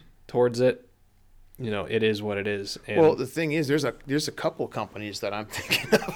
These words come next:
Speaker 2: to be
Speaker 1: Yeah,
Speaker 2: honest with
Speaker 1: yeah.
Speaker 2: you, that come off the to-, you know, off the top of my head there. But
Speaker 1: True.
Speaker 2: yeah, there's, there's a couple out there that are, and they've really made a name for themselves that way. And, uh,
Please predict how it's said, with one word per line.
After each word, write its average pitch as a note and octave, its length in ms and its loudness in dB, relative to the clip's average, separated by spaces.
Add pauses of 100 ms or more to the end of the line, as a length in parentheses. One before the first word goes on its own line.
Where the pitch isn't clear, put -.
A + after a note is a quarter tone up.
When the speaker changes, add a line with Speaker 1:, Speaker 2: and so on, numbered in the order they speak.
Speaker 2:
to - 80 -18
be - 60 -14
Speaker 1:
Yeah, - 260 2
Speaker 2:
honest G3 340 4
with F3+ 140 0
Speaker 1:
yeah. - 60 0
Speaker 2:
you, C#3 200 4 (280)
that C#3 260 10
come D3+ 180 6
off C#3 140 8
the B2+ 80 0
to-, C3+ 220 2
you D3 60 0
know, B2 120 0
off A2+ 80 -2
the - 60 -20
top B2+ 200 2
of C3 60 -8
my A#2+ 160 0
head C3+ 320 0
there. G#2+ 160 2
But G#2+ 80 -4
Speaker 1:
True. - 200 2
Speaker 2:
yeah, C3 200 6
there's, D3+ 240 4
there's F3+ 200 2
a A3+ 40 -2
couple G3+ 340 0
out C#3 140 4
there C3+ 100 4
that B2+ 180 2
are, A#2+ 160 2 (200)
and C3+ 120 -2
they've D#3 160 6
really D3+ 200 4
made B2+ 160 2
a A#2 40 0
name A2 240 -4
for A2 120 -8
themselves G#2+ 480 -2
that G#2+ 260 2
way. G#2+ 380 0
And, G#2 340 -4
uh, G2 220 0